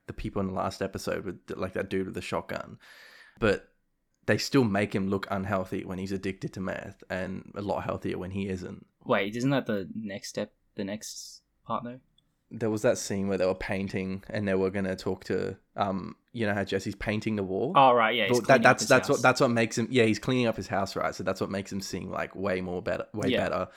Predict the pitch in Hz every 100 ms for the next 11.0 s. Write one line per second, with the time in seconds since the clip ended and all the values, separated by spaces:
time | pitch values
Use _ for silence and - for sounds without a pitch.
0 | - - _ - 120 117 113 127 117 104
1 | - 110 110 101 98 101 98 95 87 -
2 | - 90 87 - 95 92 - _ _ _
3 | - - - 110 104 - - 101 104 -
4 | 98 98 95 98 - 98 95 - 101 92
5 | - - - 95 87 87 87 _ - -
6 | 107 - 165 - 143 143 113 107 - 135
7 | 120 - 87 98 95 110 120 135 - 110
8 | 143 - 165 - 120 120 110 151 127 120
9 | - 127 123 123 113 107 107 107 - 147
10 | 190 - - - - - 98 95 104 120